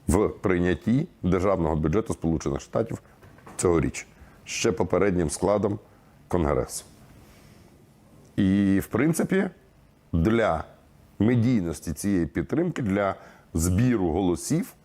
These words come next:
був залучений Володимир Зеленський. Я нічого поганого в цьому абсолютно не бачу. З моєї точки зору, це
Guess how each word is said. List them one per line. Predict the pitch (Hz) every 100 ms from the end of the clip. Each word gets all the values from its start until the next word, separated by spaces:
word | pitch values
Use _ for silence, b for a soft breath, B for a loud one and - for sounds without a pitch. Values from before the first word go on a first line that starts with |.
| B B B -
був | 127 156
залучений | 107 104 147 - 165 165 170 - _ _
Володимир | 98 95 82 104 101
Зеленський. | 95 50 - - - - B B B -
Я | 95 127
нічого | 113 - - 117 92 - - -
поганого | 117 87 123 170 131
в | 98
цьому | - 90 85
абсолютно | 78 90 95 92 98
не | 90
бачу. | 78 64 - - - B B B B
З | -
моєї | 95 107 92
точки | 82 - -
зору, | 92 185 190
це | - 120